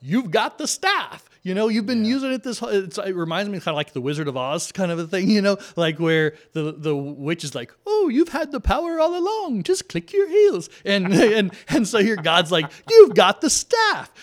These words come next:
Speaker 1: And so Moses raises the staff and the waters part, you know, "You've had it all along," <laughs> you know, and, <laughs> and that God is in, in, you know, has given him this, even though God doesn't need to use physical stuff, he uses
Speaker 2: Yeah.
Speaker 1: physical stuff to show us his power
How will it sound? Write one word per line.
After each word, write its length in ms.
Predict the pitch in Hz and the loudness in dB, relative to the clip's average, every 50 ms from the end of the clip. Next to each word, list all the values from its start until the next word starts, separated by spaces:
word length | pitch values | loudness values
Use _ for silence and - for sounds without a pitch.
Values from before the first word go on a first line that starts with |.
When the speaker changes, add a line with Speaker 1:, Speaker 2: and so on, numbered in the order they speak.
| - - - | -12 -6 -4
Speaker 1:
And 160 | 226 214 196 | -2 -2 -2
so 200 | 175 - 220 208 190 | 0 0 0 2 2
Moses 400 | 190 196 202 202 202 226 208 180 | 2 2 0 0 0 -2 -4 -4
raises 360 | 160 151 180 180 170 190 190 | -2 -2 -2 -2 -2 -4 -6
the 120 | 202 233 | -6 -6
staff 400 | 226 - - 151 123 127 139 143 | -6 -6 -8 -8 -8 -8 -10 -8
and 120 | 175 175 180 | -6 -4 -2
the 80 | 185 | -2
waters 480 | 190 208 262 339 349 320 240 190 180 175 | -2 -2 -2 -4 -6 -6 -4 -6 -6 -6
part, 300 | - - 170 165 165 165 | -6 -4 -4 -4 -4 -6
you 120 | 170 175 170 | -6 -8 -6
know, 140 | 170 175 208 | -6 -6 -4
"You've 260 | 294 453 440 415 - | -2 -2 -2 -2 -2
had 200 | - 175 269 302 | -4 -6 -6 -6
it 100 | 294 285 | -6 -8
all 140 | 302 339 370 | -6 -6 -4
along," 520 | 392 403 427 453 466 453 415 359 254 214 185 | -2 -2 -2 -2 -2 -4 -6 -6 -8 -6 -2
<laughs> 200 | 240 320 - - | -2 0 4 6
you 100 | 440 349 - | 6 6 6
know, 160 | 370 381 - - 415 - - - - - 269 - | 4 2 6 6 6 6 4 0 -14 -10 -4 -2
and, 300 | 247 247 247 233 - - | 0 0 0 0 -2 -2
<laughs> 420 | - 339 226 - 214 - - - - | -2 -2 -2 -4 -6 -18 -14 -8 -4
and 200 | 214 196 247 220 156 285 233 - - - 165 - | 0 0 2 2 2 2 0 0 -4 -10 -10 -6
that 280 | 226 220 175 165 143 135 | -4 -4 -4 -4 -4 0
God 300 | 180 165 175 202 240 240 | 0 2 2 4 4 4
is 180 | 202 196 170 | 4 4 4
in, 260 | 190 196 208 208 185 - - - - - | 2 2 2 2 -2 -4 -8 -16 -10 -6
in, 220 | 185 190 196 185 180 | -4 -4 -4 -4 -4
you 160 | 190 180 196 | -4 -4 -4
know, 160 | 185 175 165 | -4 -4 -6
has 280 | 170 156 170 180 151 135 | -8 -8 -8 -8 -8 -8
given 400 | 127 127 147 190 196 202 196 175 | -8 -4 0 0 0 0 -2 -4
him 280 | 160 175 170 170 160 - - - _ - | -4 -4 -6 -6 -8 -10 -16 -20 _ -6
this, 320 | 143 160 170 160 - - - _ _ _ _ - | -4 -4 -2 -2 -4 -6 -8 _ _ _ _ -14
even 320 | 185 196 196 220 294 262 240 | -10 -8 -6 -4 -4 -4 -2
though 140 | 240 226 196 | -4 -4 -4
God 280 | 151 190 170 202 196 | -6 -8 -10 -10 -10
doesn't 340 | 175 196 190 170 170 139 147 | -10 -10 -10 -8 -10 -10 -10
need 240 | 147 151 180 196 175 | -8 -8 -8 -8 -10
to 60 | 196 | -10
use 300 | 170 160 180 202 180 - | -10 -10 -8 -10 -10 -12
physical 500 | - _ - 208 190 202 202 - 202 196 | -12 _ -8 -8 -8 -10 -14 -14 -14 -14
stuff, 320 | - - - 226 214 202 - | -14 -16 -16 -16 -16 -16 -16
he 60 | 135 | -18
uses 320 | 131 143 180 202 - 117 | -14 -12 -12 -12 -12 -10
Speaker 2:
Yeah. 60 | 113 | -10
Speaker 1:
physical 320 | 180 165 160 160 - 165 156 | -10 -10 -10 -10 -12 -14 -14
stuff 280 | - - 170 151 - | -12 -10 -12 -12 -12
to 80 | - - | -12 -16
show 320 | - - - 165 175 170 | -14 -12 -10 -10 -10 -10
us 140 | 160 151 - | -12 -14 -14
his 200 | - - 160 160 | -12 -12 -14 -14
power 380 | 156 - - 139 135 127 123 | -14 -16 -14 -12 -12 -12 -12